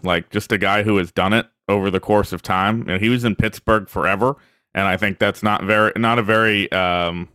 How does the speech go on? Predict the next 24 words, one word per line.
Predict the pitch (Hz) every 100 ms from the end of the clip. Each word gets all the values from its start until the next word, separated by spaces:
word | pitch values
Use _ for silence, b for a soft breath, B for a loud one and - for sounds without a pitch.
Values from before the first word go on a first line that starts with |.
| _ -
you | 85
know, | 76
high | 101 101
stress | - 101 117 -
job | 113 123 107
because | 90 90
ownership's | 90 98 98 98 -
not | 101 80
very | 101 104
invested. | 95 95 107 - 113 120
If | b b - 98
you |
get | 101
to | 104
a | 95
wild | 95 101 101
card | 113 104 -
series | 104 107 104
or | 92
a |
wild | 90 95 98
card | 101 95
game, | 92 101 92
great. | 87 101 131